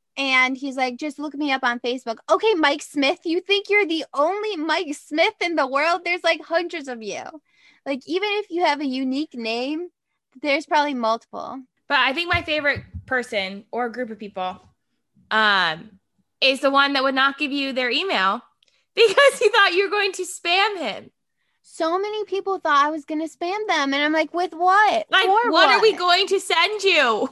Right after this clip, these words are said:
Speaker 2: <laughs> I think we've already established that we are not creeps. <laughs> We have no desire to send
Speaker 1: Well, I
Speaker 2: you
Speaker 1: do
Speaker 2: junk mail.
Speaker 1: I do feel like a creep. Like, who, who makes this, these kind of videos? <laughs>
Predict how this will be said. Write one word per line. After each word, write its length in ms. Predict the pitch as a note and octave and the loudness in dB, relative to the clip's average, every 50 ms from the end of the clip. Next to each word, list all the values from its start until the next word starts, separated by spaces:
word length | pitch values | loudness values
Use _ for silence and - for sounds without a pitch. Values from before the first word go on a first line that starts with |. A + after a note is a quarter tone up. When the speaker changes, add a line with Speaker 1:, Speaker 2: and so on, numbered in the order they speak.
| - | 4
Speaker 2:
<laughs> 20 | - G#4 - - - - _ - - - G4 - _ _ _ _ - - - - - - - - - | 4 4 4 2 -14 -20 _ -10 -8 -8 -8 -8 _ _ _ _ -20 -20 -14 -10 -8 -6 -6 -6 -2
I 140 | - D#4+ F#4 | 0 0 2
think 200 | F#4+ G#4+ G#4 - | 2 0 0 4
we've 160 | G4 A4+ A#4 | 4 4 4
already 380 | G4 - D#4 E4+ E4+ F#4+ G4 F#4 | 6 4 4 4 4 4 2 2
established 720 | F#4 F4 - - E4 C#4+ C4+ C4+ C#4+ C#4 E4+ G4+ A4 - | 0 -2 -4 0 2 4 4 4 4 2 0 -2 -2 -2
that 160 | - G4+ D#4 D4 | 0 -2 -2 0
we 100 | D4+ D4 | 2 2
are 120 | D4 D4 | 2 2
not 420 | C#4 D4+ D4+ C#4+ C#4 C4+ C4+ - - | 2 2 2 4 4 4 2 0 -2
creeps. 560 | - - D#4 B3+ B3+ D4+ G#4+ - - - - | -6 -4 -2 0 2 2 2 0 -2 -10 -6
<laughs> 120 | - D4+ - | -4 -2 0
We 60 | D#4 - | 2 2
have 240 | F4 - C#4 - - | 2 2 2 -4 -8
no 420 | D#4+ D#4 - E4 D#4+ C#4 E4 F4+ - | -6 -2 2 2 4 4 4 2 0
desire 720 | C#4+ - D#4 - - D4 C#4 C#4 C4+ C4 B3 G#3+ A3+ A3+ - - - - - | -2 -12 -6 0 4 4 6 6 4 4 2 2 2 0 -2 -10 -20 -12 -4
to 140 | - F4 E4 | -2 -2 -2
send 120 | - - | 2 6
Speaker 1:
Well, 220 | E4 F4 F4 D#4+ C#4+ | 6 6 8 6 6
I 80 | E4+ E4+ | 4 4
Speaker 2:
you 80 | D4 A#3+ | 4 6
Speaker 1:
do 100 | A#3 A#4 | 6 6
Speaker 2:
junk 360 | D#4 C#4+ C#4+ C#4+ C#4+ - - | 6 4 4 2 0 -4 -4
mail. 400 | B3+ A#3 G#3 F#3+ E3 C3 G#2+ - - _ _ _ - - - - _ _ _ _ - - - - | -2 0 2 2 2 0 -2 -4 -8 _ _ _ -20 -20 -20 -20 _ _ _ _ -20 -10 -2 0
Speaker 1:
I 160 | D4 E4 F4+ | 2 2 2
do 220 | D4 F4 G#4+ A#4+ A#4+ - | 4 6 4 4 4 0
feel 200 | - E4 D#4+ D4 | -2 0 2 2
like 200 | C#4 B3+ A#3+ A3 | 4 2 2 0
a 80 | A#3+ A#3 | -2 -8
creep. 360 | - - - C4 A3+ A3 G#3 - | -8 -8 -8 -6 -6 -6 -4 -4
Like, 180 | A#3 A#3+ A#3+ - | -4 -4 -4 -4
who, 380 | - F#4+ G4 A4+ A4+ E4 C#4 | 0 2 2 2 2 0 -2
who 180 | C#4 E4+ G#4 A4+ A#4+ | 0 0 0 2 2
makes 280 | G#4 G#4+ A4 A4+ G4+ - | 0 0 0 -2 -2 -2
this, 180 | G4+ G#4+ F4+ E4 A#3 G#3+ B3+ | 0 0 -2 -2 -6 -8 -4
these 200 | D4+ F4 F#4 - | -2 -2 -2 -2
kind 240 | - E4 E4 E4 E4 | -2 -2 -2 -2 -2
of 120 | E4+ D4 | -4 -6
videos? 480 | C4+ D#4 E4 F4+ G#4 G4 D4+ A#3+ C#4+ G#3 F#3 - - | -4 -2 -2 0 0 2 2 2 0 0 -2 -4 -10
<laughs> 140 | - - - | -12 -14 -18